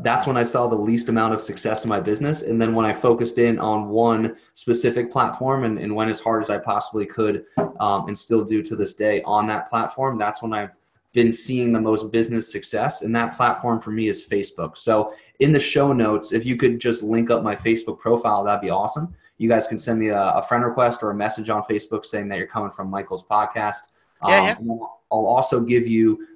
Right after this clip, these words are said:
Speaker 1: my email as well. If you guys are interested in hearing more about how health can affect you as an entrepreneur, I'd love to chat on email.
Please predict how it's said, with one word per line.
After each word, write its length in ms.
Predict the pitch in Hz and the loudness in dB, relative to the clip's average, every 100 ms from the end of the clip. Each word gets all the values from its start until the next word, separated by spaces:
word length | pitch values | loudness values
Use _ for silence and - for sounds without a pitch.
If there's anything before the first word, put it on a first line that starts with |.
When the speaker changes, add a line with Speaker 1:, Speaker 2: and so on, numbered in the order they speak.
| - | -4
Speaker 1:
my 220 | 107 98 | -2 -2
email 400 | 127 123 117 107 | -2 2 2 2
as 160 | 98 95 | 0 0
well. 260 | 110 104 | 2 4
If 100 | 98 | 2
you 80 | 107 | -2
guys 360 | 110 98 95 - _ - | 0 2 2 -4 _ 0
are 540 | 104 101 101 98 - | 4 6 6 4 2
interested 420 | 120 117 110 - 107 | -2 0 0 -2 -8
in 80 | |
hearing 300 | 101 110 104 | -2 -2 0
more 220 | 101 98 98 | -2 -2 0
about 220 | 98 - | 0 0
how 180 | 98 95 | -2 -2
health 280 | 95 95 | -2 -4
can 120 | - 90 | -6 -12
affect 380 | 87 98 - | -6 -6 -6
you 260 | 95 92 90 _ - | -6 -8 -8 _ -8
as 140 | 98 | -4
an 80 | 101 | -2
entrepreneur, 680 | 92 - 107 117 156 - | -4 -6 -2 2 2 2
I'd 160 | 92 98 | -2 -2
love 200 | 101 98 | -4 -6
to 80 | 85 | -8
chat 400 | - 98 85 - _ _ | -6 -4 -4 -6 _ _
on 180 | 95 95 | -6 -4
email. 320 | 95 82 - | -4 -8 -12